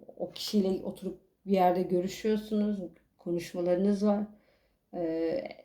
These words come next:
yani bir de şöyle bir şey var. Sanki birinin size, e, karşı bir ilgisi olduğunu öğreneceksiniz ya da duyacaksınız.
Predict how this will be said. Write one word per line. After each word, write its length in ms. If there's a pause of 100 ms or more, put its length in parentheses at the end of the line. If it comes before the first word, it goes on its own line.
(340)
yani 560
bir 120
de 280
şöyle 260
bir 40
şey 180
var. 140
Sanki 420
birinin 420
size, 680 (580)
e, 220
karşı 500
bir 120
ilgisi 500
olduğunu 560
öğreneceksiniz 920
ya 140
da 220
duyacaksınız. 920